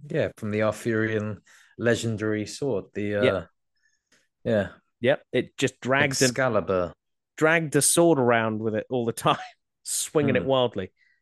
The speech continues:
Speaker 2: Um, in one way or another, uh, it did. It, it had, uh, a, um, extremely long, elongated rostrum, the lower jaw,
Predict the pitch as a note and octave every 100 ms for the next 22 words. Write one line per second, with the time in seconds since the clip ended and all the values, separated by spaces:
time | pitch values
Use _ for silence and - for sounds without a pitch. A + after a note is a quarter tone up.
0 | _ _ - B2 B2 A#2+ A#2+ _ _ _
1 | F3+ E3+ C#3+ B2 A2+ G#2 G#2 A2+ D#3+ -
2 | _ _ _ _ _ - B2 B2 - D#3
3 | G3 D3+ - - B2+ - _ - C#3+ A#2+
4 | D3+ D3 C#3+ - - _ _ _ _ -
5 | C3+ B2+ - - C#3 C3 C#3 C3+ C3+ C3
6 | - C3+ - - - D#3+ E3 F3 D#3+ D#3
7 | D3+ C#3 C3+ - D3+ D3 C#3 C3+ C3+ C3
8 | B2+ A#2 _ _ _ - D3 - B2 F#2+
9 | - _ _ B2+ B2+ C3 C3 A#2 C3 B2
10 | -